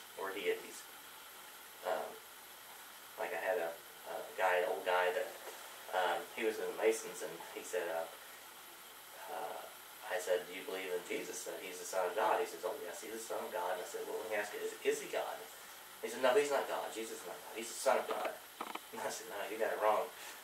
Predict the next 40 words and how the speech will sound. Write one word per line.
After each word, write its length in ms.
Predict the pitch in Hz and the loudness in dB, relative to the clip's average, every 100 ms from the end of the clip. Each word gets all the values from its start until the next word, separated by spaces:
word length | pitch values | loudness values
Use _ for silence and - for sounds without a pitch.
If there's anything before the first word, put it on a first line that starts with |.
| - | -2
I 80 | |
said, 320 | - 107 98 - - - - 113 | 2 6 4 2 -8 -14 -6 0
"You'll 160 | 120 | 4
find 240 | 127 127 135 | 6 8 10
out," 240 | 131 - | 10 8
because 160 | - - | 2 0
he 160 | 107 | 4
got 160 | 110 101 | 6 8
all 160 | 95 | 6
upset 240 | - 113 107 | 6 8 8
and 80 | 98 | 6
everything. 240 | 113 113 | 2 2
I 40 | - | 2
said, 80 | - | 2
"You'll 160 | 113 | 4
find 160 | - - | 6 8
out 160 | - | 6
when 80 | 104 | 6
you 60 | - | 2
stand 180 | - - | 2 2
before 240 | - 107 | 2 4
the 60 | - | 8
grand 240 | 110 117 | 8 8
architect 480 | 120 110 107 110 - | 6 4 4 4 2
of 80 | 92 | 2
the 40 | 110 | 2
universe 400 | 107 110 - - - - - - | 4 2 2 -2 -10 -12 -10 -2
one 160 | 95 | 0
day, 240 | 90 - - | 2 4 2
and, 80 | |
he, 120 | - - - - | 0 -6 -10 -8
and 80 | - | -4
you 80 | - | 0
find 240 | 110 104 | 6 6
out 240 | 95 95 90 | 8 8 8
that, 160 | - | 4
uh, 240 | - 82 - - | 2 0 -2 -6
you've 160 | 80 | 0
been, 160 | 95 92 - - - - - - - | 2 2 0 -6 -10 -10 -10 -10 -4
uh, 160 | - | 0